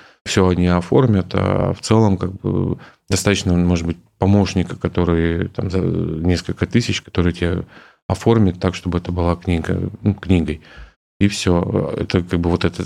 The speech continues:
современность. Мне очень нравится, что не, не надо там продавать каким-то издательствам или прогибаться под них. Ты если делаешь книгу,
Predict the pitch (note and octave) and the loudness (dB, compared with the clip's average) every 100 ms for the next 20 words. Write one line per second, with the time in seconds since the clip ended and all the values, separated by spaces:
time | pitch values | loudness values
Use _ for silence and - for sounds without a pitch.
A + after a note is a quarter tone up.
0 | - - F#2+ F#2+ G2+ C3+ A2+ - F#2+ F#2+ | -4 0 4 4 6 4 2 2 2 2
1 | - F#2+ G#2 B2 A2+ F#2 - F#2+ F#2 F#2+ | 2 2 4 2 0 -4 -2 0 4 4
2 | F#2+ G2 G2 G2+ A2 G#2 F#2+ F2+ F#2 F#2 | 6 4 4 4 2 2 0 2 2 2
3 | F2+ F2 - - - _ _ _ _ _ | 2 0 -6 -20 -20 _ _ _ _ _
4 | _ _ - G2+ G2 F#2+ F2+ G#2 G2 - | _ _ -2 0 2 2 2 2 2 0
5 | F2+ F#2 F#2+ G2 F#2 F#2+ F#2+ G2 F#2 F2 | -2 0 2 2 2 2 2 2 0 -4
6 | - F2 F2 F2 F2+ F#2 F2+ F2+ F#2+ F2+ | 0 2 2 2 0 2 0 0 0 -2
7 | E2+ - F2+ F2+ F2 F#2+ F2+ G2 F#2 G2 | -4 -4 -2 -2 0 0 0 0 2 4
8 | F#2 E2+ - D#3 G#2+ | 2 0 0 0 0